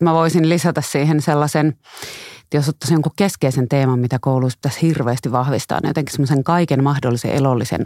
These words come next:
kunnioittaminen. Että on se sitten kyse luonnosta tai toisista ihmisistä tai muusta, niin sitä sietäisi vahvistaa paljon. Se tuntuu välillä, että se on parikymmentä vuotta opettajana olleena, niin näkee, että se on vähän niin kuin heikentynyt se salli.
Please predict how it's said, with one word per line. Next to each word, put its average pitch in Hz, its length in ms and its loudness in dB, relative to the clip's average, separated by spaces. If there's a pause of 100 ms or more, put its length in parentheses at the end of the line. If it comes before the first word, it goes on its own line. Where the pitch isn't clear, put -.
(160)
kunnioittaminen. 151 920 0
Että - 140 -8
on 147 120 2
se 147 120 -4
sitten - 140 -16
kyse 151 260 2 (680)
luonnosta 208 480 2
tai 143 180 0
toisista 147 500 -2
ihmisistä - 680 -6
tai - 180 -6
muusta, - 440 -4
niin 156 160 -6 (680)
sitä 220 320 0
sietäisi 131 400 -2
vahvistaa - 580 -2 (500)
paljon. 127 380 0
Se 233 120 -4
tuntuu 147 380 0
välillä, 139 380 0
että - 120 -8
se - 60 0
on 123 140 -6 (160)
parikymmentä 156 300 0
vuotta 135 240 0
opettajana 135 480 -2
olleena, 165 320 0
niin 151 140 -2 (180)
näkee, 139 300 -4
että 123 120 -10
se - 80 -4
on 143 80 -2
vähän 139 180 0
niin 131 120 -2
kuin - 200 -18
heikentynyt 170 640 0
se - 140 -10
salli. 156 240 -4